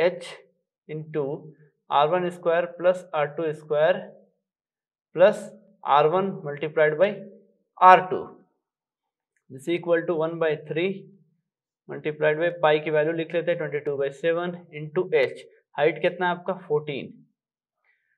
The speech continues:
आर वन स्क्वायर means टू स्क्वायर प्लस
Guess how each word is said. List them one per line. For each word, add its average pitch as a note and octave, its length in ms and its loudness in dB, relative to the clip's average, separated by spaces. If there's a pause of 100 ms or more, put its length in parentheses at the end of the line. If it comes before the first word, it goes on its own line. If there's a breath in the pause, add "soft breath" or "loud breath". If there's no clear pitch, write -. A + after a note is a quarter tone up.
(160)
आर E3+ 180 10
वन G3+ 200 4
स्क्वायर D3 320 2
means G3 240 0 (1300)
टू G3 200 4
स्क्वायर D#3+ 480 4 (320)
प्लस F#3 300 4